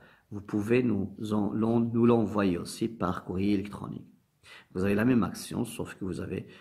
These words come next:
les, euh, les compléments circonstanciels de moyens qui sont différents. Et là, vous avez, euh, un contexte de choix à faire entre deux moyens, soit la voie pas-,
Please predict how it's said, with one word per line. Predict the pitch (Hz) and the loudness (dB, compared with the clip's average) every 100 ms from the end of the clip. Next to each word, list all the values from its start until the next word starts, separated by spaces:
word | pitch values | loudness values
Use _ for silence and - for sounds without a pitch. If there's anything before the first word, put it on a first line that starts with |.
| - _ _ - | -20 _ _ -4
les, | 101 101 92 85 | 0 2 2 0
euh, | 73 - - | -6 -8 -10
les | - - | -10 -4
compléments | 110 - 107 104 | -4 -2 -2 -2
circonstanciels | - 98 101 104 95 110 90 | -4 -6 -4 -6 -4 -4 -4
de | 85 | -4
moyens | 82 87 104 113 | -6 -6 -4 -4
qui | 117 | -6
sont | 87 92 | -8 -6
différents. | 85 87 - - - - _ _ _ _ _ _ _ - | -6 -6 -10 -12 -14 -20 _ _ _ _ _ _ _ -2
Et | 107 | 2
là, | 113 | 2
vous | 123 113 | 2 0
avez, | 101 87 90 - - _ _ _ _ _ - | 0 0 -2 -4 -14 _ _ _ _ _ -8
euh, | 87 87 - | -6 -4 -4
un | 110 | -4
contexte | 104 101 92 117 - - | -4 -4 -4 -4 -6 -8
de | |
choix | 87 - 78 64 - | -10 -8 -8 -8 -8
à | 78 | -8
faire | - 98 104 107 | -6 -2 -2 -2
entre | 82 76 - | -4 -8 -12
deux | 73 90 - - | -8 -8 -8 -14
moyens, | 90 80 - 85 - 120 _ | -10 -8 -6 -8 -12 -14 _
soit | - - 104 95 | -12 -6 -4 -2
la | 87 | -2
voie | 87 - | -6 -8
pas-, | - - - | -10 -10 -14